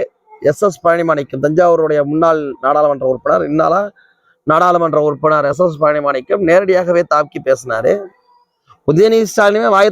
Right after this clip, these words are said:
திறந்து தாக்கி பேசினாரு. இப்படியான நெருக்கடியை கொடுத்து, இருந்தா கல்லு மாதிரி கடை, இல்லைன்னா வெளியே போ என்கின்ற ரீதியில அவருக்கு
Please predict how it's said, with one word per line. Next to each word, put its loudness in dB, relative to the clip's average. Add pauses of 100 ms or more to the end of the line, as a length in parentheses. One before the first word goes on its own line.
திறந்து 2 (360)
தாக்கி -2
பேசினாரு. -2 (1000)
இப்படியான 4
நெருக்கடியை 2
கொடுத்து, 2 (600)
இருந்தா 2 (140)
கல்லு 2
மாதிரி 2 (100)
கடை, 4 (800)
இல்லைன்னா 2 (520)
வெளியே 2 (100)
போ 4 (220)
என்கின்ற 2 (140)
ரீதியில 0 (680)
அவருக்கு 0